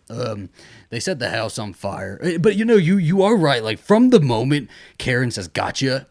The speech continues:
it is like standing at the top of a hill and taking the roll. And they just roll down the hill for the rest of the, the,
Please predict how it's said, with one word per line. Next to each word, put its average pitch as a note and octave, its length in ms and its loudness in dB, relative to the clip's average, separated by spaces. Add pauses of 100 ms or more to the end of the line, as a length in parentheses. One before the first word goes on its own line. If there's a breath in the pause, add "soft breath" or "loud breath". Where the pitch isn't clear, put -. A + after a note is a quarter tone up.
(140)
it D#3+ 100 -6
is F3+ 140 -2
like A2 440 -4
standing C#3+ 340 -2
at C3+ 60 -4
the A#2 80 -12
top A2+ 180 -6
of A2+ 100 -8
a A2 100 -6
hill A#2 160 -6
and G#2+ 80 -8
taking G#2 320 -8
the F#2+ 80 -6
roll. D#2+ 320 -12
And A2 100 -6
they G#2+ 80 -4
just G#2 200 -12
roll C3+ 340 0
down B2 220 -2
the A#2 80 -6
hill G2+ 180 -8
for - 120 -12
the F#2 80 -10
rest F#2 220 -12
of F2 60 -16
the, F#2 200 -16
the, F#2 260 -10